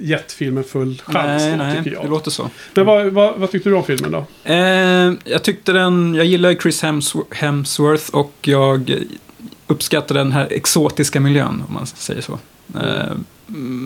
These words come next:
Speaker 2: men tyckte väl kanske inte riktigt att den lyfte, ehm, he-, helt okej action liksom.
Speaker 1: Mm.
Speaker 2: Så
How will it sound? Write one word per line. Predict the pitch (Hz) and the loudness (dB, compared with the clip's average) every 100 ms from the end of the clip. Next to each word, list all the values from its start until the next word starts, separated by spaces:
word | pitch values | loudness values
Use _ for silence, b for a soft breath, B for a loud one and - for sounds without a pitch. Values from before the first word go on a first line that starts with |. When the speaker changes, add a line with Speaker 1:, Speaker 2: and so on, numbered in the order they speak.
| 139 | -2
Speaker 2:
men | 143 165 165 | 0 2 0
tyckte | 185 180 180 | -2 -2 2
väl | 175 | 2
kanske | 180 170 175 | 2 0 0
inte | 170 - - 175 | 0 -2 -4 0
riktigt | 175 - - - | 0 0 -4 -2
att | 151 - | -2 0
den | 76 - 67 67 139 - 214 - 143 | 0 2 0 -2 -4 -12 -18 -10 -4
lyfte, | 143 147 - - - 147 139 - - B B B B B _ - | 0 0 -2 -14 -4 0 0 -4 -20 B B B B B _ -6
ehm, | 135 139 139 139 139 139 139 123 123 131 - - | 0 2 2 2 2 2 0 0 -2 -6 -12 -10
he-, | - 156 - | -4 -2 0
helt | 190 185 | 0 0
okej | - 170 143 127 B B B - | 0 2 0 -2 B B B -8
action | - 151 - 135 | -4 -2 0 0
liksom. | 127 151 143 | 0 -2 -2
Speaker 1:
Mm. | 117 113 - | -4 -6 -8
Speaker 2:
Så | 147 | -2